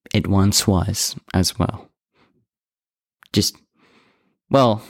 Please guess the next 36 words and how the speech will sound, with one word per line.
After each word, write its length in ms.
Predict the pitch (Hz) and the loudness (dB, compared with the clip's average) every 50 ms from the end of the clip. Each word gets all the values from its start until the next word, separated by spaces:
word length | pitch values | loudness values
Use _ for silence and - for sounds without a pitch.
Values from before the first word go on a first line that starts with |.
| - - - | -20 -14 -4
the 80 | - 127 | -2 -2
state 300 | - - - 147 139 127 | -2 2 2 2 2 2
of 80 | 117 110 | 2 2
our 80 | 107 | 2
minds, 420 | 104 104 104 104 101 104 101 95 - | 2 4 4 4 4 2 2 0 0
but 280 | - - 87 - - | 0 -2 -2 0 0
better, 320 | 101 98 90 - - - - | 2 2 2 0 -2 -6 -4
I 100 | - 104 | -4 -4
guess 320 | 104 90 104 98 - - - | -2 0 0 -2 -2 -2 -2
is 160 | 101 95 92 | -4 -2 -2
the 80 | - 87 | -4 -4
best 380 | - 98 92 - - - - | -2 -2 -2 -2 -4 -8 -8
way 100 | 95 87 | -8 -6
to 100 | 90 80 | -6 -8
put 260 | - - - - - | -8 -8 -8 -8 -8
it. 280 | - - - - - - _ _ _ _ _ _ - _ _ _ _ _ _ _ _ _ _ - _ | -10 -14 -14 -18 -20 -20 _ _ _ _ _ _ -20 _ _ _ _ _ _ _ _ _ _ -6 _
I 80 | 143 160 | 0 2
wanna 220 | 196 233 240 240 | 2 2 2 0
keep 200 | - - 135 135 | 0 -2 -2 0
the 60 | - | 0
same, 340 | 120 - - 113 110 107 101 - _ | -2 0 0 0 0 0 0 -2 _
I'm 160 | - 156 165 | 0 0 0
thinking 340 | 165 - 220 214 254 233 190 | 2 0 0 2 2 2 2
of, 140 | 151 139 - - _ | 2 0 -2 -4 _
you 140 | 143 165 190 | -2 0 2
know, 100 | 180 147 | 2 2
I, 100 | 139 131 - | 0 0 -2
I 60 | - 160 | -2 0
wanna 180 | 190 233 240 208 | 2 2 2 0
keep 240 | - - 151 139 | 0 0 0 0
the 80 | 131 113 | 0 -2
same 320 | - - 113 107 98 98 | -2 0 0 0 2 2
name, 460 | 101 107 104 95 90 87 90 95 98 - | 2 2 2 2 0 0 -2 -4 -6 -4
but, 340 | - 87 90 - - - - - - _ _ _ - _ _ _ _ _ _ _ _ _ - | -2 -2 -2 -2 -4 -10 -16 -18 -20 _ _ _ -20 _ _ _ _ _ _ _ _ _ 0
well, 320 | 127 127 120 120 117 - _ _ _ _ _ _ _ _ _ _ _ _ _ _ _ _ _ _ _ _ - | 2 2 2 2 0 -4 _ _ _ _ _ _ _ _ _ _ _ _ _ _ _ _ _ _ _ _ -10
use 680 | - 139 139 139 139 135 131 127 120 113 - - - | -6 -2 0 2 4 4 4 2 2 0 -4 -8 -10